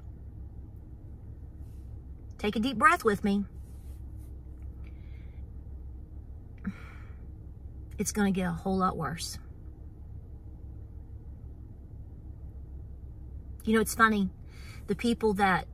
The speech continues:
used to come to my channel two years ago, and I,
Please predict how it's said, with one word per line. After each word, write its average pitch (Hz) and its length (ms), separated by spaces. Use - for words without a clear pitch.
used 208 360
to 190 380
come 208 240
to 202 60
my 185 160
channel 185 580
two 214 200
years 196 360
ago, 208 360
and 170 380
I, 180 160